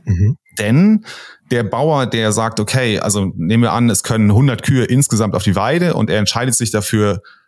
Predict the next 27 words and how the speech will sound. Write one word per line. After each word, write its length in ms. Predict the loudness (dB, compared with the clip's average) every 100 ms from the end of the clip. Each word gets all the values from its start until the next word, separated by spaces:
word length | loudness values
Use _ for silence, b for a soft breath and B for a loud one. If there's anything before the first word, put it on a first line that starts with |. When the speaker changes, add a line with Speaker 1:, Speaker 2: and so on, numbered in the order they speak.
| B
Speaker 2:
ähm, 240 | -4 0 0
genau 240 | 0 -2
fünfzig 480 | 0 0 -2 -4 -2
Kühe 220 | 0 0
auf 100 | 0
diese 180 | 0 0
Weide 200 | -2 -2
zu 140 | -2 -4
stellen, 480 | -2 -2 0 -2 B B B B
er 200 | -4 -2
aber 180 | 0 0
nicht 240 | 0 -2
weiß, 380 | -4 -2 -2 -4
was 240 | -4 -4
sein, 340 | -2 -2 -4 -4
der 120 | -4
andere 260 | 0 0 0
Bauer, 540 | 0 0 0 -2 -4 -12 -8
äh, 180 | -4 -4
macht, 480 | -2 -4 -4 -6 -8 -10 _
ähm, 400 | -4 -2 0 -2 -6 -16 -20 -18 -8
dann 120 | -4
stellt 220 | -2 -2 -2
er 60 |
sich 160 | -2 0
gegebenenfalls 560 | 0 2 0 0 -2
schlechter, 500 | 0 -2 -2 -4 -4